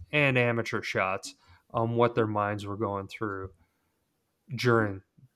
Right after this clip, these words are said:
their shot, um, just to see what happened. Um, a lot of them are gonna be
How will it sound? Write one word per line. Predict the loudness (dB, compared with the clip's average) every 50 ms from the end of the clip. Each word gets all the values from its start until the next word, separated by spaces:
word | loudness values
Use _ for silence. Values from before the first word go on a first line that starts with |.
| -4
their | -2 -2 -2 -2
shot, | -2 -2 0 0 2 0 0 -4 -8 -16 _ -20 -20 -20 -20 -20 -20 -20 -20 _ -8
um, | -4 -4 -2 -2 -2 -4 -4 -4 -4
just | -4 -4 -2 -2
to | -4 -4
see | -4 -4 -4 -2 -2 0 0 0
what | 0 0 -2 -2 -2
happened. | -2 -2 -2 -2 -4 -4 -6 -6 -6 -8 -14 -16 -16 -12 -8
Um, | -6 -6 -4 -4 -4 -6 -6 -8 -8 -4
a | 0 2
lot | 4 6 6 6
of | 4
them | 2 2 2
are | 2 2 2
gonna | 2 0 0
be | -2 -2 -4 -4 -6 -8 -12